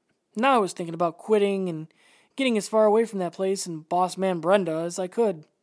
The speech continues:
I couldn't have been the only one. My coworkers must have felt the same way.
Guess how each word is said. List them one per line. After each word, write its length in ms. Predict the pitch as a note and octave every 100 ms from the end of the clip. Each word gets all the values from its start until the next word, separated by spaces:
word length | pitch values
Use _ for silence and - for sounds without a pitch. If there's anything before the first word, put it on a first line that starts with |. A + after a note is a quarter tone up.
| _ _ _ _ _
I 40 | C4
couldn't 200 | C#4+ B3
have 120 | G3+
been 140 | G#3+
the 100 | G3+
only 180 | G#3+ G#3
one. 380 | F#3+ A3+ G#3+ G3+ _ _ _ _ _ _
My 160 | C4+ A3
coworkers 500 | A3 A3 G3+ F#3 E3+
must 260 | G#3+ A3
have 100 | D#3+
felt 200 | - E3
the 60 | D#3
same 220 | D#3+ D#3+
way. 220 | D#3+ D#3